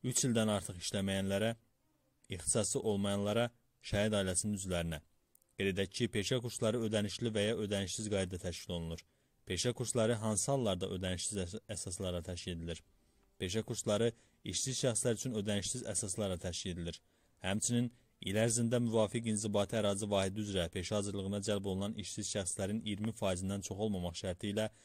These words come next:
iş axtaran şəxslərin peşə hazırlığı Azərbaycan Respublikasının Əmək və Əhalinin Sosial Müdafiəsi Nazirliyinin tabeliyində Dövlət Məşğulluq Agentliyinin yerli qurumları və ya DOST mərkəzləri tərəfindən ödənişsiz təşkil olunur.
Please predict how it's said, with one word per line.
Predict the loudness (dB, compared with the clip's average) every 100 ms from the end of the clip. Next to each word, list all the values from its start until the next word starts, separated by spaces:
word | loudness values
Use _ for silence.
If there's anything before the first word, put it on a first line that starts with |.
| _ -8
iş | -2 -2
axtaran | -2 0 2 2
şəxslərin | 0 0 0 0 0
peşə | -2 2 2
hazırlığı | 2 0 -2 0 -2
Azərbaycan | 0 0 0 0 -2
Respublikasının | -4 -8 -4 -4 -2 -2 -4 -12 _ -6
Əmək | 2 2 4
və | 4
Əhalinin | 6 4 4 2
Sosial | 2 2 2 2
Müdafiəsi | 0 0 -2 0
Nazirliyinin | -2 0 -2 -2 -2 -2
tabeliyində | -2 0 0 0 0 -2 -6 -20 _ -2
Dövlət | 2 2 4
Məşğulluq | 0 0 -2 0 0
Agentliyinin | 0 -2 -2 0 0 2
yerli | 2 2 0
qurumları | -2 0 0 0 -2 -6 _ _
və | 2 4
ya | 4
DOST | 2 2 2
mərkəzləri | 0 -2 -2 0 0
tərəfindən | 0 -2 0 0 0 -2 _ _ -6
ödənişsiz | -2 0 0 0 -4 -4
təşkil | -4 -4 -4 -4
olunur. | -2 -4